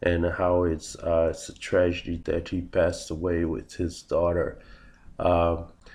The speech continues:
I was able to witness Kobe, and, uh, I was very lucky. I, uh, was able to witness him on my birthday. Uh, it was a birthday gift from my ex-wife,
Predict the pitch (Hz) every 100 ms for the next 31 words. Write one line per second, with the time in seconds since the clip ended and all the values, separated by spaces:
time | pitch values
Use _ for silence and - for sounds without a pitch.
0 | - - - 98 110 120 117 107 98 -
1 | 104 107 107 98 95 90 92 110 107 107
2 | 92 - - 101 92 87 85 85 85 _
3 | - 85 87 87 85 85 82 92 90 85
4 | - 107 104 92 98 98 - 85 80 -
5 | 90 92 92 - 90 90 85 80 - -
6 | - - - - - - 98 92 101 98
7 | 95 90 82 104 104 95 90 87 - 101
8 | 90 85 85 98 98 95 85 85 92 92
9 | 87 - 78 82 - - 87 85 87 87
10 | 82 - 98 98 98 87 85 92 90 -
11 | 95 87 87 85 - 92 90 - - 92
12 | 90 87 - -